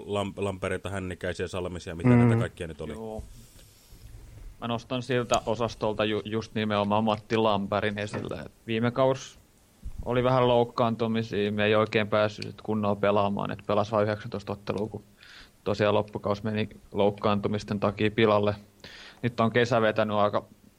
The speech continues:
Speaker 3: ilmeisen hyvää treeniä ja on aika, ainakin tuntuu, että niissä harkkapeleissä on aika, oli aika liukkalla jalan liikenteessä, et, et, et semmonen energinen, paljon taklaava pelaaja, mitä on kans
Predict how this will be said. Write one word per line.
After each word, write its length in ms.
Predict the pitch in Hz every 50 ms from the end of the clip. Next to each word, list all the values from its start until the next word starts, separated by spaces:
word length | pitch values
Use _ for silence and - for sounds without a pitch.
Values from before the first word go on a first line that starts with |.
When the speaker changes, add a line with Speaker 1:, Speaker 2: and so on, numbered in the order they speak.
| _ _ _ - - - - -
Speaker 3:
ilmeisen 420 | - 107 113 107 107 113 113 113 113
hyvää 300 | 117 110 117 113 107 110
treeniä 640 | - - 120 113 110 110 107 107 104 104 107 98
ja 140 | 104 104 104
on 100 | 104 107
aika, 260 | 104 104 104 110 101 101 - _ _ - -
ainakin 320 | 104 107 110 107 113 110
tuntuu, 300 | - 113 104 107 107 104
että 80 | 104 110
niissä 180 | 107 104 120
harkkapeleissä 640 | 117 110 110 - - - - 107 107 107 104 113 107
on 60 | 107
aika, 240 | 104 110 107 113 117 - - - - - - - - -
oli 180 | 117 120 123
aika 240 | 120 120 120 120 - - - 92 87 - _
liukkalla 440 | 110 131 127 127 127 - 131 120 120
jalan 360 | 123 123 120 117 113 117 117
liikenteessä, 640 | 113 113 113 113 113 110 110 110 110 110 - 127
et, 160 | 120 - - - _ _ - -
et, 200 | - - _ -
et 240 | - - - - _ _ _ - - - - - - _ _
semmonen 340 | - - 110 110 113 117 123
energinen, 680 | 127 127 120 117 107 113 117 117 113 110 107 87 - - - - - - - _ 120 -
paljon 280 | - 120 117 113 113 110
taklaava 440 | - 113 113 - 123 113 107 113 110
pelaaja, 420 | - 127 113 113 110 107 107 107 110 107 - - - - - - _ _ _ _ _ _ _ _ - - _ _ _
mitä 180 | - - 107 107
on 120 | 107 107
kans 220 | 101 107 107 107